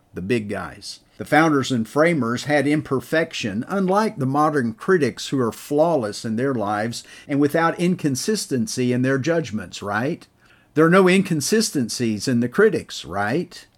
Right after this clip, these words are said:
As we read a moment ago, Jesus warns us about judging others. The hard thing is that we will be judged not only by God, but by our peers and future generations with the same kind of judgment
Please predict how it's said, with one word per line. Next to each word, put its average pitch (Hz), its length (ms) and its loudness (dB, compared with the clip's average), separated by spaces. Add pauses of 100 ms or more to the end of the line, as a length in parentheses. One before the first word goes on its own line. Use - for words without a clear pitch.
(220)
As 135 260 -2
we 151 300 0
read 139 440 2
a 110 120 -4
moment 135 320 0
ago, 110 340 -2
Jesus 147 560 -2
warns 131 380 0
us 104 240 -4
about 117 320 0
judging 120 480 -2
others. 110 640 -6 (420)
The 110 100 -4
hard 185 280 4
thing 127 220 2
is 123 240 0
that 123 160 0
we 147 160 0
will 165 320 2
be 151 180 0
judged 123 560 0
not 139 220 0
only 196 200 2
by 135 220 2
God, 117 480 -2
but 117 180 -4
by 123 240 2
our 123 240 2
peers 175 520 0
and 113 180 -2
future 175 340 -2
generations 131 840 0
with 131 160 -2
the 127 80 -2
same 196 380 -2
kind 180 320 -2
of 117 140 -2
judgment 117 580 0